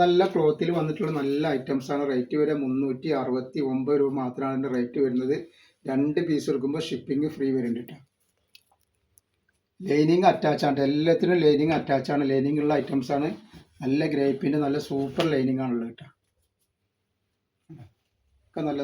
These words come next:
നല്ല ഐറ്റംസ് ആണ്. അപ്പൊ ആവശ്യമുള്ളവർ പെട്ടെന്ന് തന്നെ സ്ക്രീൻഷോട്ട് എടുത്ത് വിട്ടോളണ്ടി. അതേപോലെ നമ്മൾ ഞാൻ നല്ല അറുപതിന്റെ ഷാൾ നൈറ്റിയുടെ വീഡിയോ ഇട്ടിട്ടുണ്ട്. പ്രിന്റ് ഷാളും പ്ലെയിൻ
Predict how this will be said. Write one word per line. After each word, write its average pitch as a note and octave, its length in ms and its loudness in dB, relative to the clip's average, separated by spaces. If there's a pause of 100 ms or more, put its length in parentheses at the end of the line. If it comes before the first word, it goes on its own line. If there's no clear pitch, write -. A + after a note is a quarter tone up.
നല്ല C#3 120 -4 (100)
ഐറ്റംസ് B2+ 360 -8
ആണ്. C#3+ 100 -2 (440)
അപ്പൊ - 200 -12
ആവശ്യമുള്ളവർ D3 400 0 (100)
പെട്ടെന്ന് D3 300 -2
തന്നെ E3 140 0
സ്ക്രീൻഷോട്ട് C#3 400 -2
എടുത്ത് C#3 160 -2
വിട്ടോളണ്ടി. C3+ 440 -2 (480)
അതേപോലെ D3+ 420 2
നമ്മൾ D#3 160 2 (100)
ഞാൻ E3 120 6 (100)
നല്ല D3+ 220 4 (140)
അറുപതിന്റെ D3+ 600 4
ഷാൾ C#3+ 260 6 (100)
നൈറ്റിയുടെ E3+ 400 6 (100)
വീഡിയോ C#3+ 300 2
ഇട്ടിട്ടുണ്ട്. C#3 340 2 (120)
പ്രിന്റ് C3+ 400 2 (760)
ഷാളും C#3 460 2 (140)
പ്ലെയിൻ C#3 360 2